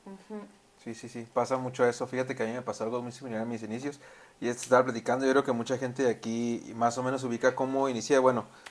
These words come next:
Speaker 2: de, eh, live no lo sé, pero de... ¿qué te preguntan? Hola, te dicen nada más. Hola. <laughs> Este, bueno, de, te digo, mucha gente ha ubicado un poco mi historia, tal cual no, porque nunca le he dado así, le he dado siempre contexto a la historia de cómo inicié.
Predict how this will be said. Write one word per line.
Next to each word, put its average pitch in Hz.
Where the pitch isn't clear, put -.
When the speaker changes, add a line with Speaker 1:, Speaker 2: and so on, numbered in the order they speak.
Speaker 2:
de, 113
eh, 104
live 117
no 120
lo 123
sé, 170
pero 131
de... 120
¿qué 135
te 123
preguntan? 170
Hola, 123
te 113
dicen 113
nada 107
más. -
Hola. 127
<laughs> -
Este, 127
bueno, 143
de, 135
te 143
digo, 151
mucha 160
gente 180
ha 143
ubicado 156
un 156
poco 160
mi 165
historia, 175
tal 160
cual 160
no, 175
porque 131
nunca 123
le 139
he 135
dado 135
así, 131
le 123
he 123
dado 127
siempre 131
contexto 113
a -
la 113
historia 120
de 117
cómo 113
inicié. 120